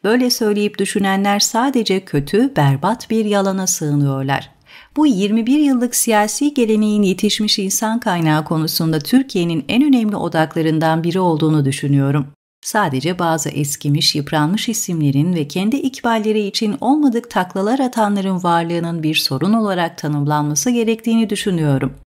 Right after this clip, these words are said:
Siyasette, evet, tecrübe çok kritik bir meseledir.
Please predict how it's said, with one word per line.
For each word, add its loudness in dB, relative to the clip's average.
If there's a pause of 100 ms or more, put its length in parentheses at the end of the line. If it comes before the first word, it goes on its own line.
(260)
Siyasette, 0 (340)
evet, 0 (220)
tecrübe -2
çok -2
kritik -2
bir 0
meseledir. 0